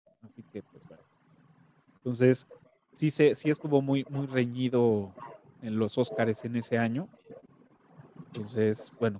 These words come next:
quería come-, comentar esa parte de, de los Óscares. No tuvo ahí sus, sus cuatro nominaciones: mejor película, mejor director, mejor cinematografía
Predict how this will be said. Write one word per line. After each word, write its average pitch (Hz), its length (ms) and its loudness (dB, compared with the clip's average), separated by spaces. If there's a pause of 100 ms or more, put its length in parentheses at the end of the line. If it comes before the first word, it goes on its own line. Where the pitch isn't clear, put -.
quería 113 220 4
come-, 113 400 -4
comentar 123 540 -2
esa 117 200 -8
parte 104 440 -16
de, 92 160 -20 (160)
de 113 80 -12
los 107 180 -16
Óscares. - 380 -20
No 131 100 -4
tuvo 135 240 6
ahí 127 140 10
sus, 123 200 0
sus 113 240 -2
cuatro 131 300 4
nominaciones: 127 720 4 (640)
mejor 127 200 2
película, 143 380 2
mejor 127 240 2
director, 135 400 2
mejor 139 320 -4
cinematografía 123 1120 0